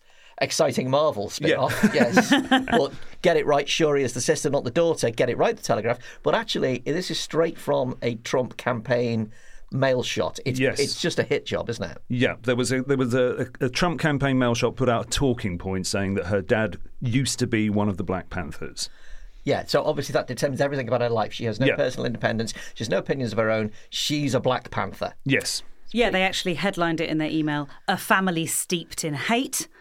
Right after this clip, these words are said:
Speaker 3: um, which is a pretty extraordinary, uh,
Speaker 1: It's all,
Speaker 3: description
Speaker 1: that's
Speaker 3: of the
Speaker 1: quite
Speaker 3: Black
Speaker 1: projection,
Speaker 3: Panthers,
Speaker 1: that,
Speaker 3: if you
Speaker 1: isn't it?
Speaker 3: actually know anything about them.
Speaker 1: <laughs>
Speaker 3: Yes, quite a lot of projection.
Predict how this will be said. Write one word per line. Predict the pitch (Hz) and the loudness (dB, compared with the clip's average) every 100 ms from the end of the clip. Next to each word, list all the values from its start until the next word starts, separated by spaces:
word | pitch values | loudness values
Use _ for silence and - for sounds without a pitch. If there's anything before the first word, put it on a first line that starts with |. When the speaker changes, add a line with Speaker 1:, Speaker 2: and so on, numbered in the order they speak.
| - _ _ | -20 _ _
Speaker 3:
um, | 143 160 156 160 | -2 0 0 -2
which | - 160 151 | -4 -4 -4
is | 143 | -6
a | |
pretty | - 180 - | -4 -4 -4
extraordinary, | 156 - 180 160 156 151 147 - - | -6 -4 -2 0 0 0 -2 -4 -4
uh, | |
Speaker 1:
It's | 151 | -2
all, | 143 | 0
Speaker 3:
description | - 220 - 208 | 0 -2 2 2
Speaker 1:
that's | 160 | 4
Speaker 3:
of | |
the | 226 | 2
Speaker 1:
quite | 214 | 2
Speaker 3:
Black | |
Speaker 1:
projection, | 147 226 247 | 2 2 2
Speaker 3:
Panthers, | 233 | 2
Speaker 1:
that, | 110 | 2
Speaker 3:
if | |
you | 180 | 0
Speaker 1:
isn't | 117 | 2
it? | |
Speaker 3:
actually | 190 - - 233 | 2 2 2 4
know | 220 | 4
anything | 269 247 294 | 4 4 4
about | 247 294 294 | 6 4 2
them. | 339 | 2
Speaker 1:
<laughs> | 240 | 4
Speaker 3:
Yes, | 262 269 | 2 2
quite | - 262 | 2 2
a | 240 | 2
lot | 226 | 2
of | |
projection. | 233 233 - - 269 | 0 0 -2 -2 -4